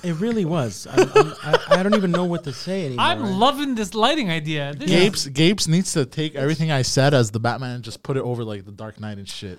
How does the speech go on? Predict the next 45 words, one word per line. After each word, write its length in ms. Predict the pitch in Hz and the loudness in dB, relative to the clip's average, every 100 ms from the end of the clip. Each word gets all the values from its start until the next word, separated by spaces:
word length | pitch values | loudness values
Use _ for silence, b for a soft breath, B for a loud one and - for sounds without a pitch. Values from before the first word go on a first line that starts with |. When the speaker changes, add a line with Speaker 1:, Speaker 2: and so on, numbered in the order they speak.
| - | -2
Speaker 1:
I, 160 | 214 240 | -2 0
I, 300 | 226 226 226 | -2 0 2
uh, 220 | 226 220 | 2 2
I 80 | 233 | 0
wanna 240 | 277 269 | 0 0
Speaker 3:
<laughs> 0 | |
Speaker 1:
give 160 | 240 247 | 0 -2
a 60 | |
special 500 | - - 233 214 220 | -2 -6 -8 -6 -8
shout 340 | 196 - 214 202 | -8 -8 -6 -4
out 300 | 175 170 175 | -6 -8 -12
to 180 | 185 170 | -12 -6
the, 360 | 165 165 156 | -4 -2 0
uh, 240 | 147 143 143 | 0 0 -2
the 120 | 143 | -6
new 220 | 143 196 | -2 -4
cameras 560 | 170 165 175 160 127 123 | -4 -8 -6 -4 -4 -4
that, 220 | 127 - 131 | -6 -6 -8
um, 180 | 127 120 b b 135 | -8 -10 b b -6
we, 140 | 165 | -6
we, 180 | 151 170 | -2 -4
we 180 | 165 165 | -4 -2
got 260 | 196 208 | 0 -2
the, 120 | 202 | -6
like, 260 | 160 135 - | -8 -8 -4
uh, 120 | 127 | -4
James 360 | 120 156 170 135 | 0 -2 -2 -6
Cameron, 680 | - 165 170 151 120 101 - | -10 -6 -4 -4 -4 -6 -10
um, 480 | 127 117 110 - - - | -10 -8 -8 -12 -18 -16
effect. 300 | 131 131 165 | -12 -6 4
Speaker 3:
Yes, 480 | 247 330 302 - 214 | 6 10 8 6 2
uh, 100 | 190 | 2
we 80 | |
forgot 200 | 196 196 | 2 0
to 40 | 240 | 0
Speaker 1:
This 40 | 202 | 2
is 40 | |
Speaker 3:
mention 240 | 214 208 | 0 0
this. 160 | 160 135 | -2 0
We 100 | 147 | 2
upgraded 380 | 175 170 185 180 | 2 4 2 2
Speaker 1:
Yeah. 60 | |
Speaker 3:
the 80 | 151 | 0
Chimeras. 880 | - 151 156 156 160 180 151 147 185 | 0 2 6 6 8 6 4 -4 -8
Speaker 1:
Yeah. 360 | 160 135 120 | -8 -8 -10